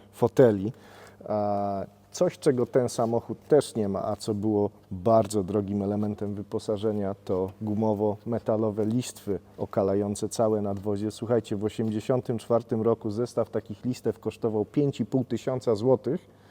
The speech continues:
co w sumie nawet na dzisiejsze pieniądze nie jest kwotą szokującą, bo dzisiaj za oryginalny komplet takich listew musimy zapłacić zdecydowanie więcej.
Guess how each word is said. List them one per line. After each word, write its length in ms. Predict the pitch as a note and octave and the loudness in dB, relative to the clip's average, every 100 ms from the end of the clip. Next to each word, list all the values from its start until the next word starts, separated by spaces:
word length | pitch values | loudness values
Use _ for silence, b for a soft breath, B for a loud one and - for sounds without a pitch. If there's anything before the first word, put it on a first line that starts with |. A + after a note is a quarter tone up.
| B B B B B B B B | B B B B B B B B
co 180 | - F3+ | 2 2
w 60 | |
sumie 340 | - F3+ F3 E3+ | 4 4 6 8
nawet 360 | D#3+ D#3 D3 | 8 8 4
na 120 | D3+ | 2
dzisiejsze 520 | C3+ C#3 F3 F#3 - C#3 | 4 4 4 6 6 4
pieniądze 560 | C3 A#2+ A#2 A2+ A#2 | 4 4 2 4 2
nie 100 | B2+ | 4
jest 220 | A#2 A2 | 2 0
kwotą 320 | - A#2 A#2+ A2+ | 0 -2 0 0
szokującą, 840 | - A#2 B2 C#3+ C3+ - G#2+ A2+ | -2 0 4 4 4 0 -2 -2
bo 340 | G#2 G#2 G2+ G#2 | 0 0 2 0
dzisiaj 400 | G#2 G#2 A2+ G#2 | -2 -2 -2 0
za 420 | G#2 G2 G2 G2 | 0 0 0 0
oryginalny 640 | A2 G2 G2 G#2+ A2+ G#2+ | -4 -4 -8 -4 -2 -2
komplet 420 | G2 G#2+ F#2+ G2+ | -4 -6 -4 -4
takich 320 | - G2 G#2 - | -4 -8 -8 -8
listew 360 | G2+ G2+ - | -6 -8 -8
musimy 360 | G2+ - G2 F#2+ | -12 -8 -8 -4
zapłacić 540 | G2 - F#2 - F#2+ | -6 -6 -10 -8 -10
zdecydowanie 800 | G2 G#2+ G2 A2 G#2 F#2+ F#2 F#2+ | -4 -6 -4 -4 -4 -4 -4 -4
więcej. 480 | F#2+ G2 F#2+ - | -4 -6 -8 -10